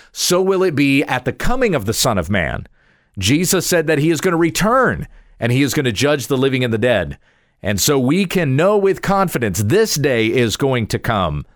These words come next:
the day of Christ's return, just as the day of his first coming came <laughs> and his crucifixion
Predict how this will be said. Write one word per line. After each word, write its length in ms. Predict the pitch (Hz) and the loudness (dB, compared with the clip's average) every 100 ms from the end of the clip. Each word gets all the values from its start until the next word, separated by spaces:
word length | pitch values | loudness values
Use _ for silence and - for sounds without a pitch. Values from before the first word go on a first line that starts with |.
| _ - | _ -6
the 100 | 113 | -2
day 220 | 135 170 | 0 0
of 140 | 151 | 0
Christ's 340 | - 160 147 - | 0 0 0 0
return, 580 | 135 - 214 190 95 113 - - _ _ | -2 0 0 0 -2 -6 -18 -20 _ _
just 440 | 95 92 160 180 165 | -6 0 2 0 -2
as 520 | 156 147 139 120 - - - | 0 0 0 -2 -6 -12 -6
the 80 | 127 | 0
day 240 | 156 156 | 2 2
of 100 | 135 | 2
his 180 | 127 123 | 0 -2
first 320 | - 277 220 | 0 0 0
coming 440 | - 170 113 120 139 | 0 0 0 -2 -4
came 420 | - 123 87 - - - - 180 - | -2 -2 -2 -6 -14 -10 -8 -6 -6
<laughs> 480 | 175 _ - - _ | -6 _ -20 -20 _
and 300 | 139 156 165 | -2 0 2
his 200 | 147 135 | 2 2
crucifixion 840 | - 160 151 147 143 - 110 98 | 2 0 0 -2 -2 0 0 0